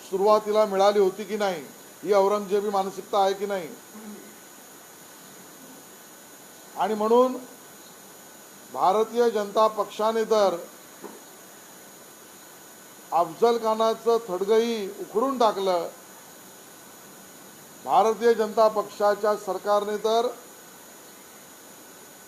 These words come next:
छत्रपती शिवाजी महाराजांच्या आमच्या अष्टमुद्रा संदर्भातला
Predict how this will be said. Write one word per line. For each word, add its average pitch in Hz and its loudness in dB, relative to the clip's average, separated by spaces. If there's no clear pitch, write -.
छत्रपती 214 -2
शिवाजी 202 0
महाराजांच्या 208 2
आमच्या 190 0
अष्टमुद्रा 202 2
संदर्भातला 214 4